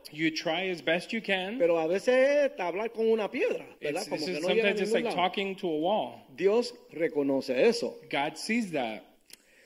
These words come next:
Speaker 2: Pero, ah, por eso él dice, "Si es posible".
Speaker 1: That's where he says, "If it's possible."
Speaker 2: En cuanto a, a donde sea posible,
Speaker 1: If this is
Speaker 2: ¿entiendes?
Speaker 1: within it's possible for you,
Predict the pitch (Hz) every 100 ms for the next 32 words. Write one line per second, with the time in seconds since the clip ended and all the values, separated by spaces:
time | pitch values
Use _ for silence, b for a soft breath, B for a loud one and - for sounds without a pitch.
0 | b _ _ - 170 175 165 160 156 156
1 | 151 - - - 185 175 165 190 233 247
2 | 214 208 240 233 220 - - - - 190
3 | 202 - 240 285 311 - - 180 165 -
4 | - 247 214 135 123 - _ - 151 -
5 | 202 196 - 208 160 - 220 262 269 -
6 | 165 - - 151 - 131 123 156 156 185
7 | 226 226 208 165 - 156 165 160 156 156
8 | 233 247 214 160 - 254 214 139 113 -
9 | - 127 175 185 208 202 - 185 214 214
10 | - 190 190 - 151 143 151 165 180 120